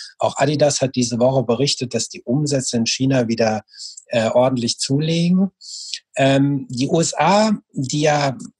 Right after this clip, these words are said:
nach Europa, ähm, den Höhepunkt hatte der, der, der ersten Welle,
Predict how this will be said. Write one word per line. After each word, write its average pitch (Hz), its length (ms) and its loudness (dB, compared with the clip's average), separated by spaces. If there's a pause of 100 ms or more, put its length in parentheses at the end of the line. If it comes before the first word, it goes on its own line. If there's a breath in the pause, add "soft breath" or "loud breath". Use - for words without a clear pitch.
(120)
nach 139 460 0
Europa, 127 760 2 (260)
ähm, 107 420 -2
den 113 240 0
Höhepunkt 120 540 -2
hatte 135 220 0
der, 131 340 2 (560 loud breath)
der, 120 680 0
der 117 280 0
ersten 131 440 0
Welle, 156 400 2